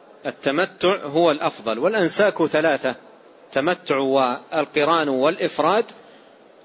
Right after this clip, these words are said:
وأفضل هذه الأنساك التمتع، ولو كان السفر في، آه، الثامن، لأنك تتمكن من أداء العمرة والتحلل منها، ثم الذهاب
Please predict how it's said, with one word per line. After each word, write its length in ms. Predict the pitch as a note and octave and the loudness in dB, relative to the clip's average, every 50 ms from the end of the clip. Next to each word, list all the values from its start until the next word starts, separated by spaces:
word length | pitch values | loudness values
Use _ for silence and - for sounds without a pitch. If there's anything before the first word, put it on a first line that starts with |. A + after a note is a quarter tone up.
| - - - | -16 -8 -2
وأفضل 760 | C#3 D3 D3+ D3 C#3+ D3 - A#3 B3 A#3 - - F3+ F3 D#3+ | 2 4 4 4 4 2 0 0 -2 -2 -2 0 2 2 4
هذه 400 | D#3+ D3+ D#3+ F#3 A3 G#3 F#3 E3 | 4 2 2 0 0 0 2 0
الأنساك 600 | D#3 F3 E3+ D3 C#3 - - F#3 A3+ A3+ A3+ - | 0 0 -2 -4 -4 -2 -2 0 0 0 0 -2
التمتع، 600 | G#3 - - E3+ D3 C#3+ C#3 - - - B2+ G#2 F2 - - - - - - - - - - - - - - - - - - - - | -4 -2 -2 -2 0 0 -2 -2 -4 -6 -6 -6 -6 -10 -16 -20 -20 -20 -20 -20 -20 -20 -20 -20 -20 -20 -20 -20 -20 -20 -20 -8 0
ولو 480 | C#3+ D#3+ E3 E3 F3 A3+ B3 A#3 G3+ E3+ | 2 4 4 4 4 4 4 4 2 0
كان 260 | - F#3 F#3+ F3+ E3 | 0 -2 -2 0 -2
السفر 460 | D3 - - - F3 - E3 D3+ C3 | -2 -2 -2 -2 0 2 2 0 2
في، 320 | - D3 D3 D3+ E3+ - | 2 0 0 0 0 0
آه، 300 | F3+ D#3 C3+ C3 C#3+ - | 0 0 0 0 0 -2
الثامن، 580 | C#3+ - - - D3 D3+ F3 F#3+ G3+ A3+ B3 A#3+ | -6 -8 -6 -6 -4 -2 -2 0 0 0 0 0
لأنك 680 | G#3 G#3 G#3 G3 F3+ F3 E3 D3+ - E3 D#3+ D#3 D#3 - | 0 0 0 2 0 0 -2 -2 0 0 0 0 0 0
تتمكن 600 | - E3+ - E3+ E3 F3+ F#3+ - - - D#3+ D3 | -2 -2 0 0 0 0 -2 -2 -2 -2 -2 -2
من 340 | C#3 C3 C3 C3+ C3+ C#3 D3 - - - - - - - - - - - - | -2 -2 -2 -2 -2 -4 -6 -8 -12 -20 -20 -20 -20 -20 -20 -20 -16 -6 -4
أداء 320 | D3+ D3 - F3+ G3+ F#3+ F3 | -2 0 2 2 0 0 0
العمرة 480 | D3 B2 E3 F#3+ G#3+ B3 A#3+ G#3 F#3 | -2 -2 -2 0 0 0 0 0 0
والتحلل 880 | F3 D3+ - - - D3+ C#3 - E3+ F3 E3+ D#3 C#3+ D#3 E3 F#3 G#3+ A3+ - - - - - - - - - - - - | 0 -2 -2 -2 -4 -4 -2 -2 -2 -2 -2 0 2 4 4 4 2 -2 -10 -14 -20 -20 -20 -20 -20 -20 -20 -20 -12 -4
منها، 480 | D3 E3+ G#3 A3+ A3+ G#3+ A3 A#3+ B3 A3 | 0 2 2 2 2 0 0 0 -2 0
ثم 300 | - A3+ A3+ G3+ F#3 E3+ | 0 0 0 0 0 0
الذهاب 840 | E3 D#3+ E3+ F#3+ - - D#3+ C3+ C3 D3+ D3 D3 E3 F3 E3+ E3+ | 0 0 -2 -4 -6 -8 -8 -4 -2 -2 0 0 2 0 0 0